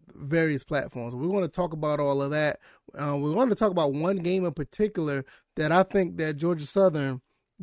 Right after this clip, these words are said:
definitely, uh, has a, a really good chance in. Um, but we're not gonna do too much of the previews, but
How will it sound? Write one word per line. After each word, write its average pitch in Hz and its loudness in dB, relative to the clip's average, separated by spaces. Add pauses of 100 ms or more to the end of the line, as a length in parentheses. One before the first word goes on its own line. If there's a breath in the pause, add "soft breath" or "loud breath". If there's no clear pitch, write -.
(120)
definitely, 175 2
uh, 151 -2
has 151 -2
a, 135 -2
a 139 -4
really 147 -4
good 135 -4
chance 165 -4
in. 127 -6 (340 soft breath)
Um, 143 -2
but 139 -2
we're 143 -2
not 185 2
gonna 180 0
do 170 0
too - -6
much 208 0
of 175 -2
the 160 -2
previews, 214 0
but 160 -4